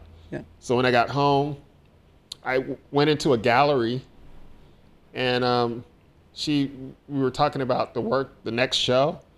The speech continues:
Speaker 1: Mm-hmm.
Speaker 2: And I was like, "Oh, man, I have some work similar I did in Vermont." And she asked to see it, and I showed her on my phone.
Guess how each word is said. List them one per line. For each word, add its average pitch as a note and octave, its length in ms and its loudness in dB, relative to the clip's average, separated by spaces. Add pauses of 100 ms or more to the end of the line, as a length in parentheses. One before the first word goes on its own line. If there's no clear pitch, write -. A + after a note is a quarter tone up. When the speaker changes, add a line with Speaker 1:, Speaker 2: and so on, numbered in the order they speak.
Speaker 1:
Mm-hmm. A#2+ 220 -4 (160)
Speaker 2:
And C3+ 80 -8
I - 20 -2
was C#3+ 120 -2
like, A#2 140 -2
"Oh, F3 140 -2
man, E3 180 -2
I F3+ 40 -2
have E3+ 120 -4
some C#3 160 -6
work B2+ 180 -2
similar B2+ 420 0
I A#2+ 100 4
did A#2+ 200 2
in A2+ 100 -2
Vermont." A#2 540 -2 (640)
And G#2+ 220 -4
she B2+ 140 -2
asked A#2+ 240 0
to G#2 80 -8
see F3+ 300 -2
it, C3+ 260 0
and A#2+ 120 -8
I A#2+ 60 -2
showed C3+ 240 -2
her C3 80 0
on A#2+ 100 -2
my G#2 120 -6
phone. C#3+ 480 -4